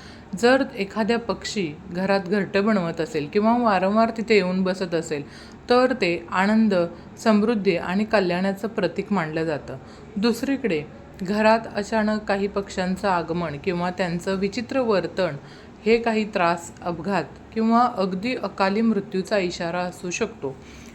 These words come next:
या कारणास्तव प्राचीन काळापासून पक्ष्यांच्या वर्तनाबद्दल अनेक समजुती आणि परंपरा निर्माण झाल्या आहेत. लोक त्यांचे संकेत गांभीर्याने घेतात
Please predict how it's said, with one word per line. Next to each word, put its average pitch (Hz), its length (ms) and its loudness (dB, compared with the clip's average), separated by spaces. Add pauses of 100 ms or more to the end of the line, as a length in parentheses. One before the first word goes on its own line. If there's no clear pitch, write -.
(100)
या 226 240 6
कारणास्तव 196 720 0
प्राचीन 190 500 -4
काळापासून 185 640 2
पक्ष्यांच्या 240 680 0
वर्तनाबद्दल 196 840 2 (380)
अनेक 247 320 2
समजुती 196 760 0
आणि 196 220 -2
परंपरा 190 680 0 (120)
निर्माण 190 440 -2
झाल्या 165 320 -2
आहेत. 143 200 -4 (460)
लोक 220 320 4 (120)
त्यांचे 202 360 2
संकेत 185 480 -2 (220)
गांभीर्याने 220 640 0
घेतात 180 420 -2